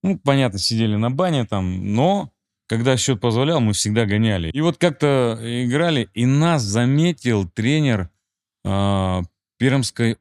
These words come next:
области по баскетболу Трегубов Валерий Александрович. Он с нашим Трусуновым дружил, значит, и он говорит: «Ну, слушай,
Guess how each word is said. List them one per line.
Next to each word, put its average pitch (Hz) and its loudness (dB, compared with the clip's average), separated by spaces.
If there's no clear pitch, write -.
области 101 -2
по 101 -2
баскетболу 101 -2
Трегубов 117 -4
Валерий 98 -4
Александрович. 80 -10
Он 110 2
с - -2
нашим 92 -2
Трусуновым 85 -4
дружил, 120 -6
значит, 87 -6
и 123 -6
он 143 2
говорит: 104 0
«Ну, 147 -4
слушай, 98 -6